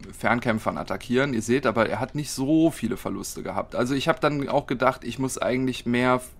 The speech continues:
darauf gehen, ihn erstmal mit den Fernkämpfern zu attackieren. So, und jetzt kommt folgendes Problem. Meine Einheiten schießen nämlich nicht.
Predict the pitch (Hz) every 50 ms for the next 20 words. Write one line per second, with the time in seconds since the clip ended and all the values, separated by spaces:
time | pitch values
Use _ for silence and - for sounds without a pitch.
0 | - - 117 113 113 123 123 117 - - 120 120 120 117 117 113 113 113 110 107
1 | 104 - 104 110 - - 117 110 110 - 110 107 - 117 107 110 110 117 104 95
2 | 101 92 - - - - - - 101 - - - 107 101 117 - - - - -
3 | - - - - - - - - - - - - 165 233 277 269 208 151 120 113
4 | 120 147 175 - - - 175 165 - - - 160 151 143 143 135 123 - - 135
5 | 131 147 170 127 104 - - - - - - - - - - - - - - -
6 | - - - 98 101 98 - 135 139 131 123 113 110 - 113 107 - 98 - -
7 | 113 104 98 98 92 - - - - - -